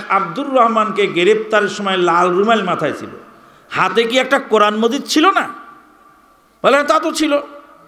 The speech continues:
"তো লাল রুমালটা না হয় ফেলে দিলাম, তো কোরআন মজিদটাও কি ফেলে দেব?" তো বলছেন, "না, তা তো দেওয়া যাবে না।" আব্দুর রহমান সাহেবকে গ্রেপ্তার করার সময় দাড়িগুলাও তো ছিল, দাড়িগুলাও কি কেটে ফেলবো?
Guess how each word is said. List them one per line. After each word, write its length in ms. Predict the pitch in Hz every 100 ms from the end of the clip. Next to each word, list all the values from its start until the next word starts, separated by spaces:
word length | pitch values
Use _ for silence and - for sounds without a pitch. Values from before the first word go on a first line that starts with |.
| _ _ -
"তো 80 | 233
লাল 280 | 262 277 302
রুমালটা 460 | 302 349 370 359 330
না 120 | 302
হয় 160 | 294
ফেলে 300 | 277 247 247
দিলাম, 400 | 214 196 180 151 -
তো 60 | 160
কোরআন 380 | 170 170 180
মজিদটাও 420 | 180 190 226 285 269
কি 140 | 285
ফেলে 280 | - 294 339
দেব?" 200 | 359 359 - - - _ _ _ _ _ _ _ _ _ _ _ _ _ _ - _ _ -
তো 60 |
বলছেন, 260 | 330 311 330
"না, 160 | 330 311
তা 180 | 302
তো 120 | 302 311
দেওয়া 240 | 285 269
যাবে 220 | 214 160
না।" 240 | - - - - - - _ _ _ _ _ _ _ _ 214
আব্দুর 340 | 269 320 392
রহমান 400 | 370 349 339 320
সাহেবকে 400 | 302 311 302 294
গ্রেপ্তার 640 | 233 269 285 285 302 285
করার 160 | 277 277
সময় 240 | 277 277
দাড়িগুলাও 680 | 220 202 226 233 220 269 330
তো 140 | 320
ছিল, 300 | - 254 190 - - - - - - _ _ 110
দাড়িগুলাও 560 | 190 208 226 277 302
কি 140 | 302 311
কেটে 260 | 339 359
ফেলবো? 440 | 349 381 370 240